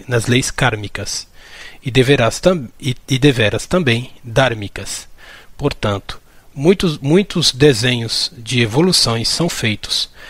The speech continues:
mas, infelizmente, nem todos são executados com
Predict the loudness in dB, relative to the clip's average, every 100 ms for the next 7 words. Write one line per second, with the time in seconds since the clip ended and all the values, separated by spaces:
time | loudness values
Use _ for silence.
0 | -20 -4 2 2 2 -2 0 4 4 4
1 | -2 -4 -4 -6 -4 0 0 2 -2 -2
2 | -2 0 -2 -4 -12 -10 -4 -2 -2 -4
3 | -4 0 0 0 -6 -8 -12 -20 -20 -6
4 | -4